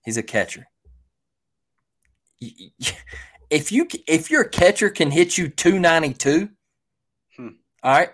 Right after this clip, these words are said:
Speaker 1: if your catcher is hitting you two ninety-two with five walks and nine R B Is over a month span, you got a hellacious lineup, all right? Your lineup is deadly.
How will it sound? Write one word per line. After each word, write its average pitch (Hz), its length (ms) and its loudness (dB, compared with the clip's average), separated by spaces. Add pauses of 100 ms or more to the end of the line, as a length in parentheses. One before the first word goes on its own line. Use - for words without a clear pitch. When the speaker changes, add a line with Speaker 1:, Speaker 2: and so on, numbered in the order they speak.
(120)
Speaker 1:
if 139 220 -2
your 277 160 -2
catcher - 440 0
is 120 160 0
hitting 156 320 0
you 123 180 -6
two 202 320 -2
ninety-two 165 680 0 (760)
with 135 220 2
five 165 500 4
walks 113 600 0 (600)
and 127 260 -2
nine 135 280 2
R 143 180 6
B 127 180 0
Is 131 400 4 (180)
over 135 440 0
a 107 100 -2
month 120 420 -4
span, 156 640 -4 (1120)
you 139 140 -8
got 151 180 6
a 135 40 8
hellacious 123 600 0
lineup, 104 500 -4 (400)
all 113 100 4
right? 127 180 0
Your 127 240 4
lineup 139 480 4
is 101 160 -4
deadly. 101 600 -6